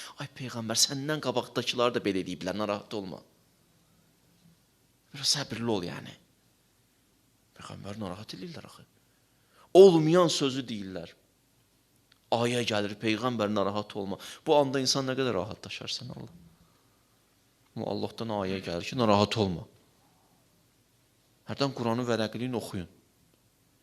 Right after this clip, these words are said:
Elə ayələr çıxır insanın qabağına ki, o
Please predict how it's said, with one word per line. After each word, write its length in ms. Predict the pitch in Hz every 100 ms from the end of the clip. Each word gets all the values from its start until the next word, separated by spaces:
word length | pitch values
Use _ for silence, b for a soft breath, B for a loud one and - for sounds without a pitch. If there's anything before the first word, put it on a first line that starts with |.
| _ _ _ _ _ _ _ _ _ _ -
Elə 200 | - 139
ayələr 440 | 170 170 131 101 -
çıxır 240 | - 110
insanın 380 | 98 95 104 104
qabağına 400 | - - - -
ki, 140 | -
o 80 | -